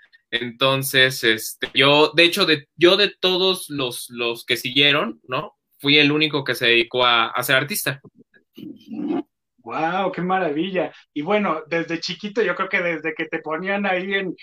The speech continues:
Speaker 2: en el nacimiento, yo creo ya traías tú ese gustito por, por la música, por el teatro, pero ya que sería como a los doce, trece años, quince, que empezaste ya en los talleres de comedia musical.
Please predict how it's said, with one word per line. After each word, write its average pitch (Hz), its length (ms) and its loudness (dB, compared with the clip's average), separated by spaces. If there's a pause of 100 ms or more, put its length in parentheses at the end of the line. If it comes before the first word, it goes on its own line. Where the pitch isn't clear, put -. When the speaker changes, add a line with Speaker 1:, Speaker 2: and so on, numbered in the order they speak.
(120)
Speaker 2:
en 151 160 -6
el 160 100 -2
nacimiento, 180 800 -2
yo 190 160 -2
creo 190 240 -2
ya 190 140 -4
traías 180 420 0
tú 185 320 -2
ese 170 380 -4
gustito 160 640 -6
por, 147 320 -6
por 143 160 -6
la 143 80 -4
música, 180 640 -4
por 147 160 -4
el 135 140 -12
teatro, 180 540 0 (280)
pero 156 200 2
ya 185 280 -2
que 208 140 -2
sería 196 280 -2
como 139 200 -4
a 143 40 -4
los 143 240 -2
doce, 185 380 0
trece 180 340 -4
años, 196 480 -2
quince, 202 500 -4 (340)
que - 80 -4
empezaste 151 500 -2
ya 165 140 2
en 175 80 0
los 165 160 -2
talleres 156 440 -2
de 143 360 0
comedia 156 320 -4
musical. 165 520 -8